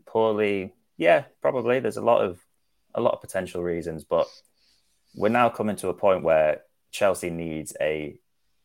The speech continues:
central striker who is trained as a striker, who has spent his whole career as a striker and can score goals.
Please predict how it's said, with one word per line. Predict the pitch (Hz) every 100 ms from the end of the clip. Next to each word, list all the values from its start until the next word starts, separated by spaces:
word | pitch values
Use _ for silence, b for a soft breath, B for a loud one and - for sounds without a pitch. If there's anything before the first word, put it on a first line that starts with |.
| -
central | - 104 87 90
striker | - 82 78 80 76
who | 78 78
is | 71
trained | - 92 98 95
as | 92
a | 92
striker, | - 80 73 - 73 76 _ _ _ _
who | 85
has | 80 -
spent | - 90 87 - _ -
his | 78 -
whole | - 95
career | 92 87 82 80 -
as | 98
a | 98
striker | - 76 73 73 71 -
and | 78
can | 76
score | 80 - 82 78
goals. | 73 71 69 -